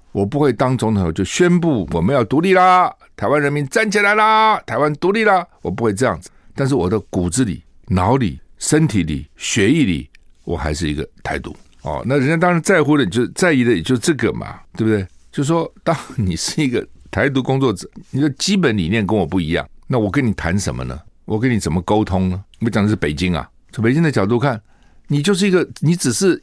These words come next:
因为现在实力不足，你现在不敢讲你要台独，那你就是一个台独，那我跟你到底谈什么呢？问题，问题就来了。哦，所以你，民进党这些人一定要讲说，重点是务实，重点不是台独，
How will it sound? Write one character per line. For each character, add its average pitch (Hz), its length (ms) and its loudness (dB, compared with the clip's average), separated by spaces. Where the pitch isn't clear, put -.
因 185 120 2
为 170 80 2
现 175 140 0
在 156 120 2
实 131 240 0
力 170 140 2
不 170 140 -2
足， 107 260 -2
你 104 100 0
现 156 120 -4
在 160 60 0
不 120 200 -4
敢 120 300 0
讲 82 240 0
你 71 80 -4
要 92 140 0
台 80 200 -6
独， - 200 -12
那 185 80 0
你 170 120 2
就 180 120 0
是 185 100 -2
一 208 40 0
个 180 100 2
台 120 220 0
独， - 240 -4
那 175 120 -2
我 151 140 4
跟 190 140 2
你 170 80 2
到 185 100 2
底 156 100 -2
谈 123 200 0
什 139 140 -2
么 110 100 0
呢？ 139 180 -4
问 123 140 -4
题， - 140 -6
问 123 140 -2
题 120 60 -2
就 113 140 0
来 82 180 0
了。 76 160 -8
哦， 107 100 0
所 180 140 2
以 170 40 4
你， 143 160 -4
民 143 180 0
进 180 80 4
党 127 120 2
这 120 100 2
些 143 80 4
人 117 180 2
一 151 60 0
定 147 120 0
要 151 80 2
讲 104 220 0
说， 117 260 0
重 160 240 2
点 92 200 0
是 123 280 -2
务 175 160 4
实， 92 280 -2
重 151 180 -2
点 110 140 0
不 131 120 -2
是 123 260 -2
台 110 200 2
独， 90 260 -2